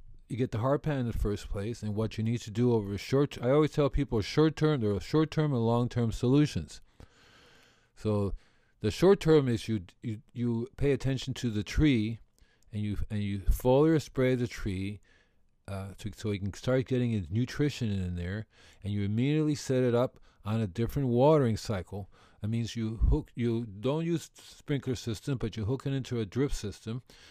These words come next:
The drip sys-, system should at least be at least two gallon per hour, maybe up to six gallon per hour. Some of these new drip systems now, which are meant to be buried. So sub irrigation system, check out Rainbird, they have a r-, brand new system,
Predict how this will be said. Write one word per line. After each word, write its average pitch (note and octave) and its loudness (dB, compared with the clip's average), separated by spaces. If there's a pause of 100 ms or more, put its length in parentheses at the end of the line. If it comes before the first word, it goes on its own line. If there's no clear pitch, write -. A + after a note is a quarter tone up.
(120)
The G2 -8
drip C3+ -2
sys-, B2+ -6
system - -6
should A#2 -6
at A2+ -2
least A#2+ -4
be A2+ -2
at G2+ -4
least B2+ -4
two D#3+ -2
gallon B2+ -2
per A#2+ -4
hour, A2+ 0
maybe A2 -6
up A2+ -10
to - -12
six - -8
gallon A2 -6
per - -8
hour. G2+ -2 (460)
Some A2 -4
of A2 0
these G#2+ -2
new A2 0
drip A2 -6
systems - -8
now, G#2+ -4 (400)
which B2+ -2
are C3 2
meant D#3 0
to E3+ -2
be C#3 0
buried. B2+ 2
So G#2+ -4
sub C#3 -2 (220)
irrigation B2+ -2
system, A#2 -8 (340)
check - -6
out B2 -2
Rainbird, A2+ -2
they A2 -10
have A2 -8
a A2 -8
r-, G#2+ -8
brand A2+ -4
new G#2+ -4
system, A#2+ -6